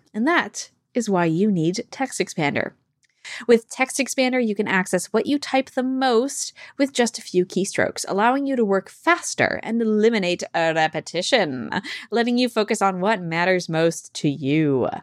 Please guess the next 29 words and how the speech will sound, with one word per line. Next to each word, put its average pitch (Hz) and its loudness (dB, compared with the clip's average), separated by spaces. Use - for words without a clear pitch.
Text 226 0
Expander's 220 0
powerful 208 0
shortcuts 185 0
and 170 -4
abbreviations 185 0
streamline 226 0
your 202 -2
team's 208 -2
work. 202 2
All 220 0
you 320 0
have 269 2
to - -8
do 240 2
is - -4
type - 0
a 185 -10
short 220 -2
abbreviation, 180 -2
and 175 -4
Text - -4
Expander 254 0
does 180 2
the 202 -2
rest 151 -2
for 170 0
you. 147 -2
You 214 0